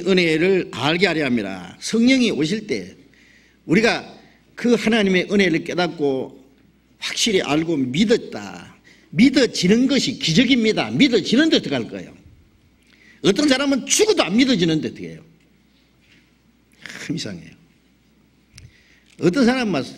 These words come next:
수십 번 들어도 안 믿어진대, 그냥. 그렇게 확실한 것이. 땅을 치고 통곡을 해야 됩니다. 예. 뭐가 잘못되어 있어요. 교만해서 그렇든지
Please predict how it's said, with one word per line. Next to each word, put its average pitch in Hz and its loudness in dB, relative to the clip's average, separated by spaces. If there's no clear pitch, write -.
수십 - 2
번 254 0
들어도 196 0
안 131 -2
믿어진대, 214 2
그냥. 101 -8
그렇게 175 -6
확실한 143 -4
것이. 101 -10
땅을 156 -4
치고 143 -6
통곡을 165 -4
해야 110 -4
됩니다. - -20
예. - -20
뭐가 151 -4
잘못되어 147 -2
있어요. 101 -10
교만해서 135 -2
그렇든지 101 -8